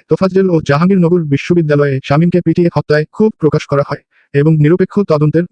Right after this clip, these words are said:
মাধ্যমে হত্যাকারীদেরকে বিচারের আওতায় আনার দাবি জানানো হয়। অ্যাডভোকেট কাজী রেজাউল হোসেন বলেন, স্বৈরাচারের পতনের পর দেশবাসী আশা করেছিল দেশে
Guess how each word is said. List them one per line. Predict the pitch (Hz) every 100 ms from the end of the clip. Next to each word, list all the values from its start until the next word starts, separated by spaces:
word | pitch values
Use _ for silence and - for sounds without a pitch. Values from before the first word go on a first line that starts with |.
| 127
মাধ্যমে | 131 - 175 196
হত্যাকারীদেরকে | 151 156 147 147 147 202 202
বিচারের | 147 147 131 - 143
আওতায় | 147 151 151 143
আনার | 139 151 135
দাবি | 143 190
জানানো | 139 123 -
হয়। | - - _ _ _ _ _ _ -
অ্যাডভোকেট | 156 208 226 254 254
কাজী | 143 139
রেজাউল | 160 151 180 185
হোসেন | - 175 127
বলেন, | 117 214 - _ -
স্বৈরাচারের | - 202 240 226 226 165
পতনের | 160 185 180
পর | 160 151
দেশবাসী | 143 160 165 175 160
আশা | - 190
করেছিল | 190 190 185 147
দেশে | 139